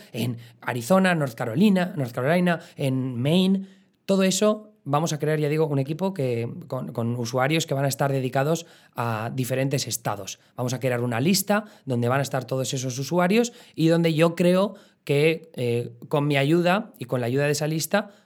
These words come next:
pues cada uno va a poder seguir, mm, sumando seguidores.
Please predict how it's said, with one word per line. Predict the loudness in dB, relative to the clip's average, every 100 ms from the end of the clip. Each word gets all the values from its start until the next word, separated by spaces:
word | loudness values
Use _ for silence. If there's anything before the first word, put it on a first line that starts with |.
| _ _ _
pues | -4 -4 -4
cada | -4 -2
uno | 0 0
va | 0
a |
poder | 0 -2
seguir, | -2 -6 -4 -4 -4 -6 -12 _
mm, | -4 -2 -2
sumando | -4 -4 -2 0 -2 -4 -12 _
seguidores. | -4 -2 2 2 0 -6